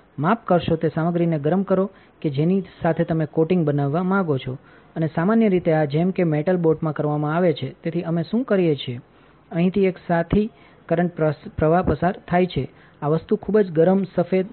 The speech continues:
ગરમ, પણ પીળી ગરમ અને સામગ્રી અહીં બાષ્પીભવન થાય છે અને તે પછી તમને જે વસ્તુનો કોટ જોઈએ છે તેના પર કન્ડેન્સ થાય છે. તેથી આ તમે જાણો છો, લગભગ રસોડામાં ઉકળતા પાણી સાથે સમાનતા અને પછી ઠંડા વિન્ડો પર કોઈ ટિકિટ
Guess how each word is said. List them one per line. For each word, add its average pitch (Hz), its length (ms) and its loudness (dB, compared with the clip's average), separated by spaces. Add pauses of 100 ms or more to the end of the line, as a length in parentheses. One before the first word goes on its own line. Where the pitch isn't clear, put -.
(160)
ગરમ, 175 240 0
પણ 175 160 0
પીળી 170 280 2
ગરમ 170 300 2 (140)
અને 180 120 -2
સામગ્રી 170 560 -2 (560)
અહીં 175 180 0
બાષ્પીભવન 160 580 0
થાય 156 200 0
છે 214 140 -6
અને 190 180 -4
તે 175 280 -2 (400)
પછી 175 200 -4
તમને 175 260 -2
જે 170 120 -2
વસ્તુનો 175 460 -4
કોટ 180 220 -2
જોઈએ 156 300 0
છે 202 140 -4
તેના 170 240 -4
પર 180 180 -8 (340)
કન્ડેન્સ 170 400 0 (160)
થાય 135 160 -4
છે. 117 200 -12 (720)
તેથી 202 240 2
આ 208 80 2
તમે 202 240 0
જાણો 180 280 0
છો, 185 120 -2
લગભગ 160 320 -2
રસોડામાં 175 460 -2
ઉકળતા 160 320 -4
પાણી 156 260 -4
સાથે 151 240 -6
સમાનતા 165 440 -4
અને 156 120 -4
પછી 147 260 -8
ઠંડા 170 320 -2
વિન્ડો 151 260 -2
પર 143 240 -2 (460)
કોઈ 240 220 2 (420)
ટિકિટ 196 260 -2